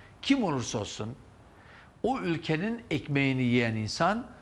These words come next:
o ülkenin birlik ve beraberliğine çalışmak zorundadır. Arınç bunu neden söyledi? Muhtemelen benim düşüncem, Sayın Başbakan hasta, rahatsızlandı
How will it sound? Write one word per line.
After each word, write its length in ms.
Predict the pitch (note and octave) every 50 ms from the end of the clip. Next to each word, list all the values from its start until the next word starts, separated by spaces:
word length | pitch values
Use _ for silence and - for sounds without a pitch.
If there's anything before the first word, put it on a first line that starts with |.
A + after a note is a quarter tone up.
| - - -
o 160 | D3 E3 F3+
ülkenin 440 | D#3+ C#3+ - - D#3+ D#3+ F#3 E3+ C3
birlik 300 | C3+ C3+ C3+ F#3+ - -
ve 140 | D#3+ C#3 B2
beraberliğine 1600 | C3 B2+ C3 B2+ B2 A#2 A2+ B2+ B2+ B2+ A#2+ A#2+ A#2+ B2+ C#3 D#3 F3+ - - - - - - - - - C#3 C3 B2 C#3 D#3 D3+
çalışmak 480 | - C#3 B2 A2+ - - C3+ A#2+ -
zorundadır. 600 | - - G2+ F#2+ F#2 F2 D#2+ - - - - - - - - - - - - - - - - - - _ _ _ - - - - - - _ _ - - - - - - - - - -
Arınç 360 | - D#3 F3+ A#3 A#3 - -
bunu 180 | G#3 G#3+ G#3 G#3
neden 240 | A3+ A3+ A#3 A3+ G#3+
söyledi? 640 | - - F#3 E3 D3+ D3 C3 C#3 F3 G3+ G#3 - - - - - - - - - - - - - - - -
Muhtemelen 560 | - B3+ B3+ B3+ A#3 F3+ D3 C#3 C#3 C3 C3
benim 220 | C#3 C#3+ C#3+ C#3 C3
düşüncem, 540 | A#2+ - C#3 A#2+ G#2+ B2 D3 F3+ G#3+ A3 - - - - - - - - - - -
Sayın 300 | - C4 B3+ B3+ A#3+ A#3+
Başbakan 460 | B3 - - - F3 - F#3+ F3 F3
hasta, 540 | D3+ D#3+ F#3 - - G#3 D3+ B2 D3 - - - - - - - - - - - -
rahatsızlandı 960 | D3+ C#3+ E3 F3 - - - D#3 C3+ B2 C#3 A#2 G#2+ G#2 G2+ G2+ A#2 D#3 -